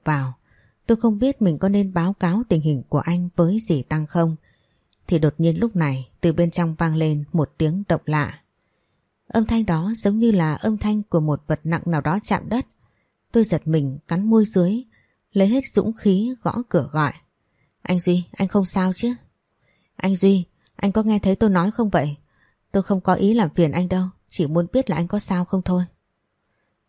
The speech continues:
Tôi gõ cửa mạnh hơn, nhưng trong nhà vẫn không có tiếng động. Tim bất giác đập nhanh hơn, tôi dùng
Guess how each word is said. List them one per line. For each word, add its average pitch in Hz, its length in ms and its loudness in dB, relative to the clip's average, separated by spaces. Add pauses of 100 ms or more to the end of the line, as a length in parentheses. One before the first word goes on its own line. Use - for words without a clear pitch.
(100)
Tôi 170 120 0
gõ 156 280 -4
cửa 147 340 0
mạnh 156 200 -2
hơn, 170 340 2 (500)
nhưng 226 200 2
trong 220 240 0
nhà 156 220 2
vẫn - 220 -4
không 214 300 0
có 226 180 -2
tiếng 202 220 0
động. 165 200 0 (640)
Tim 165 340 -2
bất 247 180 -4
giác 254 300 -6
đập 160 200 -2
nhanh 165 220 0
hơn, 165 360 2 (400)
tôi 226 140 4
dùng 160 300 0